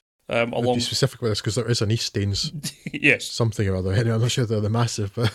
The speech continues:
Speaker 1: <laughs> So he's trying to save his beloved community centre after it's threatened by closure from government cuts, and he decides, after a, a series of events, it transpires that, uh,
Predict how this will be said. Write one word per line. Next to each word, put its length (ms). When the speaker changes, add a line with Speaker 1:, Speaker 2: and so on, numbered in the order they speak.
Speaker 1:
<laughs> 540
So 200
he's 240
trying 280
to 60
save 400
his 200
beloved 360
community 320
centre 400
after 180
it's 140
threatened 380
by 100
closure 460
from 340
government 400
cuts, 320
and 140
he 80
decides, 560
after 360
a, 380
a 120
series 340
of 100
events, 460
it 240
transpires 640
that, 320
uh, 300